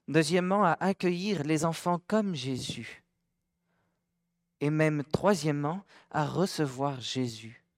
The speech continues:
comme un enfant. Alors, dans un premier temps, au début du verset quinze,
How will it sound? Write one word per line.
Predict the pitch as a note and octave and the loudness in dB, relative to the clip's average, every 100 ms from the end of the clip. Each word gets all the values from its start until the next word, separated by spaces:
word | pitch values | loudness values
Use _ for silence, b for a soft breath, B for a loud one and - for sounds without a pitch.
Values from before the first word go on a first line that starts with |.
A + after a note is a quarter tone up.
| _ | _
comme | B2 A2+ | -6 -4
un | A2 | -6
enfant. | G2+ - G2+ G2+ _ _ _ _ _ _ _ _ _ _ _ _ _ _ _ _ _ _ _ _ _ _ _ _ _ _ _ | -8 -12 -18 -18 _ _ _ _ _ _ _ _ _ _ _ _ _ _ _ _ _ _ _ _ _ _ _ _ _ _ _
Alors, | C3 C3+ | -6 -4
dans | C#3+ C#3+ | 0 0
un | C3 | 0
premier | - D#3+ C#3 | 0 2 2
temps, | F3+ G3+ | 2 0
au | C3+ | 2
début | C#3 D3 | 0 2
du | D3 | 0
verset | B2+ - C#3 | 0 -2 -4
quinze, | - G#3+ F#3+ | -2 0 0